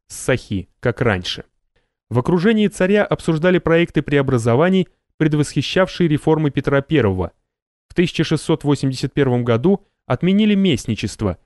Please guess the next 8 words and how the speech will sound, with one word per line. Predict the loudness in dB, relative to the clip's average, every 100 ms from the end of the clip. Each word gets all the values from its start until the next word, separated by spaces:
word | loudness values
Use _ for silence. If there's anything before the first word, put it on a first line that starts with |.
| _
систему, | -4 -2 0 0 2
при | 0
которой | -2 0 2 2
должности | 2 2 2 -2 -2
занимали | -2 0 2 2 2
люди | 2 0 0 -4 _
в | -2
зависимости | 0 2 0 -2 -2